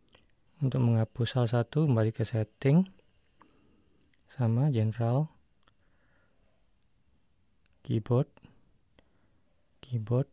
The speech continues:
Misalkan kita nggak pakai yang kana, kita tinggal geser ke kiri saja ini.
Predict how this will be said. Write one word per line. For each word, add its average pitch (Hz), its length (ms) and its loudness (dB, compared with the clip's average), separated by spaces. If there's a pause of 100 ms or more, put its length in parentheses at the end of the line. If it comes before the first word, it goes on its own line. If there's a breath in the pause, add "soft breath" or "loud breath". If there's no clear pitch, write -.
(420 loud breath)
Misalkan 135 640 4 (320 soft breath)
kita - 240 0
nggak - 240 2
pakai 127 320 -2
yang 117 80 4
kana, 117 480 2
kita 123 240 -2
tinggal 117 320 2
geser 110 320 0
ke - 160 -6
kiri 120 240 0
saja 110 320 0
ini. 104 160 -8